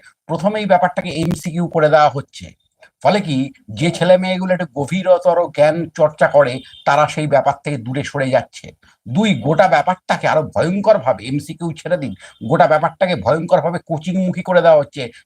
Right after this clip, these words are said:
তার মানে কোটি কোটি টাকা যারা দিতে পারবে, তারাই সেই খেলায় থাকবে। বিহার, ইউপির সাধারণ ছেলেরা ওই খেলায় থাকতে পারবে না। তৃতীয়ত,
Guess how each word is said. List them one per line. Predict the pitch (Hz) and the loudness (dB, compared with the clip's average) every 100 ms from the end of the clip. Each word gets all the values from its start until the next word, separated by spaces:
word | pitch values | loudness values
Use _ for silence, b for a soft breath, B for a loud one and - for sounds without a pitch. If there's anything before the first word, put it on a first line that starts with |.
| - | 0
তার | 147 | 0
মানে | 160 156 | 2 -2
কোটি | 175 180 185 | -4 -4 -4
কোটি | 185 185 | -4 0
টাকা | 165 165 | 2 4
যারা | 180 175 | 4 4
দিতে | 160 170 | 2 -2
পারবে, | 165 165 165 | 0 0 0
তারাই | 147 160 185 | 2 2 0
সেই | - 170 | -8 -6
খেলায় | 156 165 | 2 2
থাকবে। | 156 175 147 107 - _ b - | 4 0 -4 -10 -12 _ b -12
বিহার, | 113 139 175 170 | -4 2 2 0
ইউপির | 165 180 - | -4 -8 -4
সাধারণ | 147 143 180 170 | -2 2 2 0
ছেলেরা | 170 180 180 | 0 4 4
ওই | 175 | 2
খেলায় | 165 175 | 0 2
থাকতে | 160 - | 0 -2
পারবে | 190 180 160 | -2 -2 -2
না। | - _ _ _ _ b b - | -8 _ _ _ _ b b -4
তৃতীয়ত, | 170 190 247 226 | 0 2 4 2